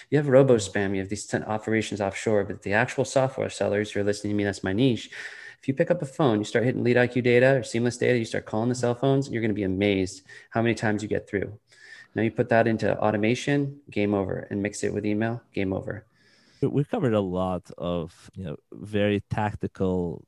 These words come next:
Speaker 2: conversations around phone, email, process. Talk to me about how you see reps becoming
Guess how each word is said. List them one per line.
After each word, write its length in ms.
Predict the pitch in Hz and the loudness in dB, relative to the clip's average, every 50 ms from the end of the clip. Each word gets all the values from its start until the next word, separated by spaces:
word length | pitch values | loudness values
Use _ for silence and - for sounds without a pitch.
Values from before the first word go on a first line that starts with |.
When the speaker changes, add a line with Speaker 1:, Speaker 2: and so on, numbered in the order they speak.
| _ | _
Speaker 2:
conversations 480 | - - 85 95 - 92 95 - - 87 | -10 -8 -8 -6 -4 -4 -4 -2 -2 -2
around 180 | 87 82 87 - | -2 -4 -4 -4
phone, 360 | - 110 110 110 107 101 - - | 0 0 0 0 0 -2 -6 -6
email, 460 | - 101 104 101 101 98 95 92 92 | -6 -6 -4 -2 -2 -2 -2 -2 -4
process. 760 | - - - 101 98 98 - - - 87 90 - - - - _ - | -4 -6 -4 -2 -2 -2 -4 -4 -6 -8 -8 -10 -12 -20 -20 _ -8
Talk 240 | - - 135 151 - | -4 -4 -4 -2 -4
to 100 | - 175 | -4 -4
me 240 | 160 156 143 123 107 | -4 -2 -2 -2 -2
about 720 | 98 92 98 98 95 95 95 95 95 92 95 - - - - - | -2 -2 -2 0 0 0 0 0 0 -2 -2 -4 -10 -18 -18 -18
how 200 | - - - 101 | -10 -6 -4 -2
you 180 | 101 101 104 | -2 -2 -2
see 280 | - - - 110 107 101 | -4 -4 -4 -2 -2 -2
reps 500 | 95 92 90 90 95 95 101 - - - | -2 -2 -2 0 0 0 0 -2 -6 -10
becoming 500 | - - 95 - - 101 98 95 95 92 | -10 -10 -8 -6 -4 -4 -2 -4 -4 -6